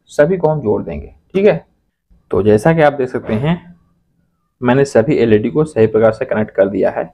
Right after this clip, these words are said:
आप देख सकते हैं। और सभी एलईडी को हमने पैरेलल कनेक्ट किया है, यानी सभी एलईडी का प्लस वाला हिस्सा हमने ऊपर में रखा है और माइनस वाला नीचे रखा है।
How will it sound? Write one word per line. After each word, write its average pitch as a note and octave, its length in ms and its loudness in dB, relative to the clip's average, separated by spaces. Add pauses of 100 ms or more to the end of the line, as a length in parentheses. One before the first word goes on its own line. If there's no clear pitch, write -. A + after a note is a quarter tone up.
(440)
आप A2+ 60 -14
देख C3 160 0
सकते - 260 -8
हैं। E3 160 -2 (1040)
और D3+ 80 2
सभी C#3 360 2
एलईडी C3+ 320 2
को D#3+ 100 2
हमने D#3 200 -4
पैरेलल C#3 360 2
कनेक्ट G#2+ 280 -2
किया F2 220 -4
है, - 180 -12 (600)
यानी C#3+ 260 2 (300)
सभी D3 320 0
एलईडी C#3 360 0
का E3 140 2
प्लस C#3 320 0
वाला C3+ 180 2
हिस्सा - 420 -6 (320)
हमने C3 180 -2
ऊपर C3 280 0
में C3 80 0
रखा B2 240 -2
है G3+ 140 -2 (180)
और D#3 160 -2
माइनस A#2+ 300 -2
वाला D3+ 140 2
नीचे A2 240 0
रखा - 260 -2
है। - 200 -18